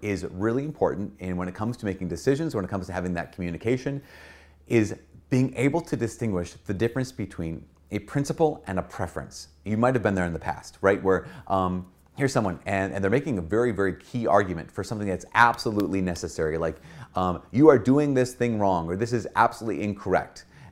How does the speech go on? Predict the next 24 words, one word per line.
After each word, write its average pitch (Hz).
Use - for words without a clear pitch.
And 90
you 98
have 101
to 101
say, 98
"Okay, 98
wait, 90
is 98
that 107
a, 82
is 90
that 113
a 95
principle? 208
Like, 95
is 98
that 107
a, 82
a 90
truth? -
Like, 87
is 82
it's, 90
it's, -